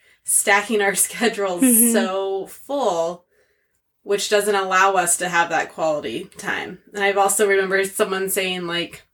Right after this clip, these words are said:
Speaker 1: "I have to go do these things," or I ha-, you know, and I, it's like, you don't have to do these things. You don't have to be that busy. Like, you make those decisions.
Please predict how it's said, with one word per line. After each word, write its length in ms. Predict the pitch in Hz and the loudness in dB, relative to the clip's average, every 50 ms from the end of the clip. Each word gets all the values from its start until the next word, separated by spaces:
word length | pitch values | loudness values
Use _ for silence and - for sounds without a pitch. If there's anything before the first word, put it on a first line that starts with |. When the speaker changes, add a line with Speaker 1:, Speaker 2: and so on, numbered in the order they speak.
| _ _ _ _ | _ _ _ _
Speaker 1:
"I 120 | 208 226 | 2 2
have 420 | 214 208 - - 233 226 214 - - | 2 4 2 2 2 2 0 0 -2
to 100 | - 240 | 0 4
go 160 | 190 196 196 | 4 4 4
do 160 | 180 180 196 | 4 2 4
these 240 | 196 180 170 156 - | 4 4 2 2 0
things," 320 | - 151 139 151 151 - | 0 0 -2 -4 -4 -4
or 140 | 185 170 170 | -2 2 4
I 120 | 165 180 180 | 4 4 2
ha-, 340 | 175 - - 214 - 202 - _ | 2 0 -4 -4 -4 -4 -12 _
you 140 | - 233 220 202 | 0 4 4 4
know, 180 | 190 185 185 | 4 4 2
and 100 | 185 185 180 | 2 2 2
I, 60 | 180 | 0
it's 100 | 190 190 | 0 0
like, 140 | 220 226 214 | 0 -2 0
you 160 | 220 233 220 | 0 -4 0
don't 280 | - 254 254 269 - - | 2 2 2 2 2 -2
have 240 | 196 180 170 - - | -2 -2 -2 -2 -4
to 80 | - - | -12 -10
do 100 | 143 135 | -10 -10
these 160 | - - - | -8 -8 -8
things. 220 | 143 156 185 185 | -8 -8 -6 -4
You 80 | 208 214 | -2 0
don't 200 | 226 233 226 - | 0 0 0 -2
have 320 | - - 214 208 208 208 - | -6 -2 0 0 0 0 -4
to 100 | - 190 | -8 -4
be 120 | 196 180 | -2 -2
that 200 | 165 - - - | -2 -2 -4 -2
busy. 340 | 180 175 160 - - - - | -4 -4 -2 -4 -6 -8 -10
Like, 160 | - - 175 | -10 -12 -12
you 260 | 170 180 202 233 277 294 | -8 -4 0 2 2 2
make 380 | 254 220 196 190 220 233 - - | 4 4 4 4 2 2 0 -4
those 340 | 180 170 170 175 175 170 | -2 0 0 0 -2 -6
decisions. 840 | 156 160 - - 208 220 208 180 151 160 165 175 190 196 190 - - | -6 -6 0 2 2 2 2 2 0 0 0 -2 -6 -4 -6 -6 -6